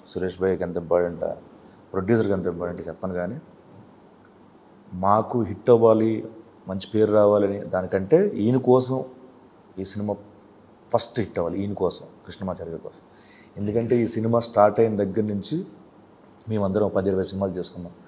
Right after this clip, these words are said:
సురేష్ భయ్ బీజిఎమ్స్ చాలా, మ్యూజిక్లు, సాంగ్స్, అన్ని సినిమాలు చేస్తూనే ఉన్నారు. మిగతా వాళ్ళందరూ వాళ్ళ వాళ్ళ సినిమాలు, వాళ్ళ వాళ్ళ దాంట్లో బిజీగా ఉన్నారు, సంపాదించుకుంటున్నారు, సినిమాలు వస్తున్నాయి, పేరు వస్తుంది, అన్నీ జరుగుతూనే ఉన్నాయి.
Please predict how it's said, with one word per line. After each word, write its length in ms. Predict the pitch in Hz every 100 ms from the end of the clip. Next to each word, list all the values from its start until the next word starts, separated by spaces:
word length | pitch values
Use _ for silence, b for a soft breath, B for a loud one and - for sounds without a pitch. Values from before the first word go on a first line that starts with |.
| B B B B -
సురేష్ 280 | 98 92
భయ్ 360 | 98 95 92 90 90 - -
బీజిఎమ్స్ 440 | 92 92 101 95 92
చాలా, 140 | 90
మ్యూజిక్లు, 840 | 90 87 95 95 98 98 90 87 90 -
సాంగ్స్, 440 | - 98 101 95
అన్ని 380 | 92 85 95 101
సినిమాలు 260 | 98 98 101 92
చేస్తూనే 280 | 90 101
ఉన్నారు. 200 | 90 82 - - b b b b b b - 98
మిగతా 220 | 101 117
వాళ్ళందరూ 260 | 110 113 110
వాళ్ళ 180 | 104
వాళ్ళ 160 | 101 98
సినిమాలు, 340 | 101 101 104
వాళ్ళ 180 | 98 95
వాళ్ళ 140 | 92 90
దాంట్లో 180 | 92
బిజీగా 280 | 90 90 98
ఉన్నారు, 260 | 87 85 87 -
సంపాదించుకుంటున్నారు, 1120 | - 87 104 95 87 95 87 90 90 92 98 -
సినిమాలు 360 | 95 95 95
వస్తున్నాయి, 380 | 90 - 90 92
పేరు 280 | 87 87 92
వస్తుంది, 320 | 90 - 90
అన్నీ 160 | 90 107
జరుగుతూనే 360 | 101 101 110
ఉన్నాయి. 220 | 90 80